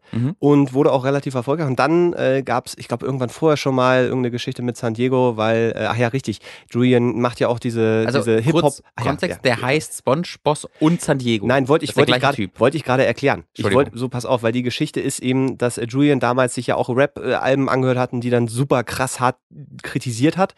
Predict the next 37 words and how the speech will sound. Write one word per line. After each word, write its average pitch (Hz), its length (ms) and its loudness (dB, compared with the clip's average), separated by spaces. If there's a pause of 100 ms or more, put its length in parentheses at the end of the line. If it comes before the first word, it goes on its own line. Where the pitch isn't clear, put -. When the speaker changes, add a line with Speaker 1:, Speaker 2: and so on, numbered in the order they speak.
(520)
Speaker 2:
Ähm, 117 600 2
und 123 240 2
damals 131 520 4
auch, - 200 0
glaub 123 140 2
ich, 120 80 -4
San 120 160 -2
Diego, 117 480 2
äh, 101 200 0
auseinandergenommen 101 720 0
hat, 92 120 -6
weil 101 120 2
das 101 140 0
alles - 180 -6
ganz 98 140 -2
furchtbar 107 280 -2
war. 101 60 2
Oder 98 120 0
der 95 140 0
war 101 160 4
auf - 180 -4
dem, 101 180 -6
auf - 100 -8
dem 113 80 -8
Kollege-Album 101 640 0
mit 98 120 -6
drauf 98 160 -4
oder 95 160 -6
weiß 98 160 0
der 98 100 -4
Geier. 82 200 -6
So, 98 120 -2
und 98 100 -2
hat 120 80 2
ihn 113 100 2
richtig 131 180 2
auseinandergenommen. 101 540 -2